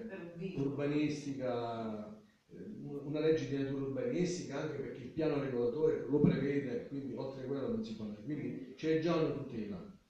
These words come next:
Speaker 2: Ehm, a Ostuni di fatto, perché poi anche quando io dico che la politica poi serve anche a rego-, come un vigile, no? Comunque le macchine ci sono, serve solo a, a regolamentare un po' il traffico,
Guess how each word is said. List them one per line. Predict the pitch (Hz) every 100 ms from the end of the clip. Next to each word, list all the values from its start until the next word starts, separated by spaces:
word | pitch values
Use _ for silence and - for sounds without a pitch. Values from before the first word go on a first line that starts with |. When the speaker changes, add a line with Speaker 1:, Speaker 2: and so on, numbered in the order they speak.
| _ _ _ _ _ -
Speaker 2:
Ehm, | 135 135 135 127 127 123 120 - - _ _ _ _ _
a | 190
Ostuni | 214 202 262 208 156
di | 190 190
fatto, | 214 - - - 131 123
perché | - 175 160
poi | 160
anche | 151 180 - 135
quando | 143 147 135 123 123
io | 151
dico | - 120 120
che |
la | 151
politica | 151 - 123 120 120
poi | 120 131 123
serve | 135 131 120 127
anche | 151 135
a | 120
rego-, | 120 120 120
come | 147 151
un | 147 135
vigile, | 123 107 110 107
no? | 113 - - - _
Comunque | 160 180 214 165 143
le | 139
macchine | 151 151 135 120
ci | 117
sono, | 113 120 113 113 110 - - _ _ _
serve | 196 185 190
solo | 175 160 147
a, | 143 135 139
a |
regolamentare | 160 165 160 160 156 151 139
un | 120
po' | 104
il | -
traffico, | - 120 - - 110 113 -